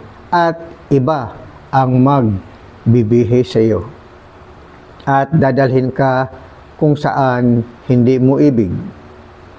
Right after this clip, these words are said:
Sinabi niya ito upang ipakilala kung paano mamatay si Pedro at sa gayoy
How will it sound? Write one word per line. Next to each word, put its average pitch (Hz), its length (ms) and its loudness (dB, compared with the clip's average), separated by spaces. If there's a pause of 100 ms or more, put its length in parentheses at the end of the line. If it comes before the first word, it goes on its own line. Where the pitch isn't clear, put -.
(480)
Sinabi 131 560 0
niya 196 240 2
ito 113 320 -2 (480)
upang 160 720 0
ipakilala 143 880 0 (400)
kung 135 160 0
paano 147 480 -2
mamatay 147 560 0
si 135 160 -2
Pedro 117 640 -2 (420)
at 131 220 -4
sa 123 160 -2
gayoy 117 760 2